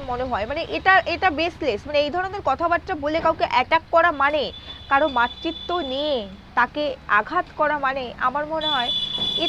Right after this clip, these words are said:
থেকে বড় পাপ বোধহয় আর কিছু হয় না। এটা বোধহয় ঈশ্বরও সহ্য করে না, ঈশ্বরও সহ্য করে না, ভগবানও কাঁদে তার জন্য।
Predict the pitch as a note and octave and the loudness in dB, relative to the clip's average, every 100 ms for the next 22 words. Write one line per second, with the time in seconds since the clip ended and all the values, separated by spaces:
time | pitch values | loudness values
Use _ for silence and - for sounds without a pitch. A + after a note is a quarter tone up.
0 | - G4+ F#4+ D4+ D#4 D#4+ - C4 C4+ B3 | 0 0 2 4 4 0 2 4 4 2
1 | C#4 D#4+ C#4 C4 B3+ D4 G#3 G#3+ G3+ F3+ | -2 2 2 2 -6 -6 -2 -2 -4 -10
2 | - B3+ D#4 D4+ E4 - C#4 - E4+ E4+ | -8 -2 0 2 0 -2 -8 -2 0 0
3 | - C4 G3+ C4 A#3+ F3+ E3+ E3+ - - | -4 -6 -4 -6 -4 -6 -6 -12 -16 -18
4 | - D4 D#4 - G4+ A4 - D#4+ A3+ D4+ | -12 -4 -2 4 4 4 0 -4 -2 0
5 | C4 A3+ G3 F#3+ B3 C4+ D#4+ F4 F4+ - | 0 0 -6 2 4 6 4 2 -2 2
6 | B3 B3+ D4+ C4+ A#3 A3+ - B3+ G3+ | 6 6 4 2 2 2 -2 -6 -6